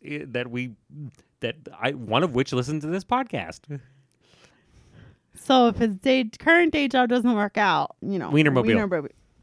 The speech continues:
Speaker 2: Okay. No, I mean, the thing that I did see did, like, say, like, college <laughs> graduates.
Speaker 1: They, yeah, they're looking for
Speaker 2: <laughs> They're
Speaker 1: college
Speaker 2: looking for
Speaker 1: kids.
Speaker 2: younger,
Speaker 1: They, yeah.
Speaker 2: younger people.
Speaker 1: Like,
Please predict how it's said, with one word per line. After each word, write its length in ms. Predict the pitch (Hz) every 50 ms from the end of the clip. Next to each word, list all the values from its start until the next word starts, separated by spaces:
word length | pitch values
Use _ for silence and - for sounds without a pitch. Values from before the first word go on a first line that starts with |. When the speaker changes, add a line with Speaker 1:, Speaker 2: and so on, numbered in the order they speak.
| _ _ _ _ _ _ _ _ _ _ _ _ _ _ _ _ _ - - - - - - - - - - - - - - - - - - - _ _ _ _ _ _ _ - - _ _ _ _ _ _ _ _ _ _ _ _ _ _ _ _ - _ -
Speaker 2:
Okay. 260 | 190 - - - 208 - - - - - _
No, 120 | 294 330 320
I 240 | 320 320 311 311 311
mean, 320 | 302 302 311 311 294 285
the 120 | 240 277 285
thing 180 | - 320 294 302
that 140 | 311 311 311
I 100 | 294 285
did 220 | 240 269 247 220
see 180 | - - 262 254
did, 300 | 208 247 233 202 185 -
like, 260 | 208 208 214 - -
say, 320 | - - 240 220 208 196
like, 280 | 180 165 135 127 - _
college 440 | - - 233 226 226 226 220 208 214
<laughs> 180 | - - - -
graduates. 340 | 349 349 - - 294 - - 392 - - _ 415 - _ _ _ _ - - - - _ _ _ _ _ _ -
Speaker 1:
They, 120 | 262 262
yeah, 160 | 233 226 240
they're 180 | 214 220 220 220
looking 240 | 214 214 - 202 170
for 160 | - 160 143
Speaker 2:
<laughs> 60 | -
They're 120 | - - -
Speaker 1:
college 160 | 147 143 - - -
Speaker 2:
looking 340 | - 151 135 127 131 131
for 80 | - 403
Speaker 1:
kids. 60 | -
Speaker 2:
younger, 200 | 370 403 - 330
Speaker 1:
They, 200 | 339 381 - 330
yeah. 340 | 339 339 294 123 101 87 85
Speaker 2:
younger 320 | - 480 392 - - 370
people. 380 | - - 320 - - - 370 262 -
Speaker 1:
Like, 220 | 440 - 165 -